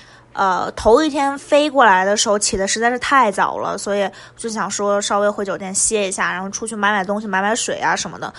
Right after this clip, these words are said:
然后再出门看一下这个秀。再接下来呢，我们就出发去看秀了，我就去M G M Grand 去看那个卡秀去了，然后我爸爸就去看那个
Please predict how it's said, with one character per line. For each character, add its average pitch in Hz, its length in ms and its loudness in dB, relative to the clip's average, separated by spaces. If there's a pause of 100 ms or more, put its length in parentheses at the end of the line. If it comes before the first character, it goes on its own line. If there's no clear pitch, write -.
(200)
然 190 100 0
后 214 80 2
再 240 220 4
出 226 260 -4
门 190 300 2
看 214 340 -4
一 - 20 -8
下 208 180 -4
这 202 100 -8
个 196 100 -8
秀。 190 340 0 (840)
再 320 180 6
接 302 160 2
下 302 160 8
来 240 140 6
呢， 233 220 4
我 208 120 4
们 208 200 -2
就 226 200 4
出 - 160 -8
发 254 200 6
去 262 100 -8
看 247 220 -2
秀 233 180 2
了， 196 160 2
我 190 160 2
就 262 160 4
去 262 160 -4
M 214 240 0
G 240 100 0
M 214 200 2
Grand 220 380 0
去 - 120 -4
看 233 220 -6
那 214 80 -6
个 196 80 -4
卡 - 240 -4
秀 226 200 -2
去 202 160 -8
了， 160 160 -8 (440)
然 214 120 0
后 247 140 0
我 226 100 2
爸 254 180 6
爸 226 100 4
就 233 80 4
去 226 160 -4
看 240 240 -4
那 233 100 -4
个 190 680 2